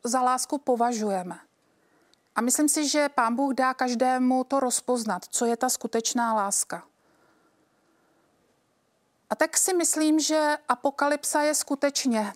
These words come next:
dnes, teď a tady. Apokalypsa ve smyslu odhalení a zjevení je o tom, jak se k těm věcem postavím.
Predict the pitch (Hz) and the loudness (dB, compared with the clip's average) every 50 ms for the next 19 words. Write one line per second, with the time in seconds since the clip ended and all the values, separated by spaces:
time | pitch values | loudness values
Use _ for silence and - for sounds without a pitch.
0 | - _ - - - 233 233 226 226 220 233 262 - - - - - - _ _ | -14 _ -20 -4 -2 0 2 2 2 0 0 0 0 0 0 0 -2 -6 _ _
1 | - 233 240 240 - - - 233 - - 220 214 190 175 170 - - _ _ _ | 0 0 0 -2 -4 -4 -4 -2 0 0 0 0 -2 -4 -8 -10 -16 _ _ _
2 | _ _ _ _ _ _ _ _ _ _ _ - - - 240 - - 330 330 - | _ _ _ _ _ _ _ _ _ _ _ -12 -6 -6 -2 0 0 0 0 0
3 | 285 254 240 226 233 - - - 214 196 220 233 - - 285 285 285 - - 294 | 0 0 0 -2 -2 -4 -2 -2 -2 0 -2 -2 -2 0 0 0 2 0 0 0
4 | 277 247 220 - - 247 247 269 247 269 320 339 311 262 247 214 196 190 196 - | 0 0 0 0 0 0 2 2 2 2 4 4 4 2 2 0 -2 -4 -4 -2
5 | 220 233 220 247 247 247 240 233 233 233 226 220 214 208 208 240 277 - - - | -2 0 2 2 2 2 2 2 2 2 2 2 0 0 0 -2 -4 -4 -8 -16
6 | - - - 254 294 294 - 277 269 262 - - 226 214 208 220 254 - - - | -18 -6 0 2 2 2 2 2 0 0 0 -2 0 0 0 -2 -4 -6 -8 -10
7 | _ - 254 262 - - - 320 - - 330 311 302 294 294 294 - 320 320 320 | _ -2 -2 0 0 0 -2 -2 -2 -2 -2 0 2 0 0 0 0 0 0 0
8 | 320 311 285 - - - 311 302 285 233 196 170 165 156 | -2 -2 -2 -2 -2 0 0 0 0 -2 -4 -6 -8 -10